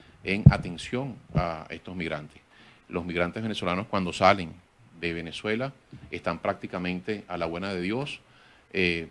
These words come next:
en la práctica, muchos pierden hasta su, sus derechos, eh, ciudadanos por ser ciudadanos de, de Venezuela, andan con pasaportes vencidos o por vencerse.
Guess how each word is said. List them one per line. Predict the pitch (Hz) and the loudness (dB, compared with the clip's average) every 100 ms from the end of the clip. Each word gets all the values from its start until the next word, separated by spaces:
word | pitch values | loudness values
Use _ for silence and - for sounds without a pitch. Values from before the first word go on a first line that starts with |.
| - | -8
en | 90 87 | -6 -2
la | 90 | 2
práctica, | 98 95 - 117 107 | 4 4 2 -2 -2
muchos | 82 104 101 123 | -2 -4 -4 -8
pierden | - 104 101 107 | -2 0 0 -2
hasta | 98 98 | -6 -8
su, | 92 95 85 80 - | -4 -4 -4 -8 -10
sus | 98 90 | -8 -2
derechos, | 90 90 127 - - | 0 0 -2 -10 -4
eh, | 98 90 82 80 85 - | -2 -2 -4 -10 -16 -14
ciudadanos | - 107 90 90 120 95 - | -2 2 4 4 2 -2 -8
por | 87 78 | -10 -6
ser | 95 92 101 113 | -4 -2 -4 -6
ciudadanos | 107 90 87 101 | -4 -4 -4 -6
de, | 101 85 - - - _ | -6 -6 -10 -20 -20 _
de | 92 90 | 0 2
Venezuela, | 87 82 - 110 131 127 - - - - | 0 -4 -2 0 -2 -8 -18 -20 -18 -2
andan | 92 95 | 0 0
con | 107 95 | -4 -6
pasaportes | 95 87 - 92 107 98 | -6 -6 -4 -4 -4 -6
vencidos | 87 - 120 131 123 | -6 -2 0 0 -2
o | |
por | 98 90 | -4 -4
vencerse. | 87 80 117 123 - 127 | -4 0 0 0 -2 -10